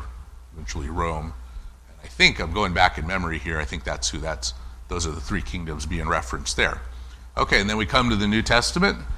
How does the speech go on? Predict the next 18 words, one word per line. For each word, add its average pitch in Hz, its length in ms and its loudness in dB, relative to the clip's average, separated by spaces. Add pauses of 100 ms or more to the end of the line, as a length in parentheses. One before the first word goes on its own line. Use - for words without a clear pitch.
(240)
uh, 95 160 2
ten 117 280 4
points 120 400 6
there. 143 400 6 (1000)
Okay, 107 200 2
so 104 140 2
the 92 140 -2
first - 340 6
ones 110 260 2
are 107 80 4
easy: 127 220 4
Matthew, 110 340 6
Mark, 107 320 6
Luke, 104 240 0
and 98 160 0
John, 113 360 8
with 95 220 2 (320)
different 95 420 2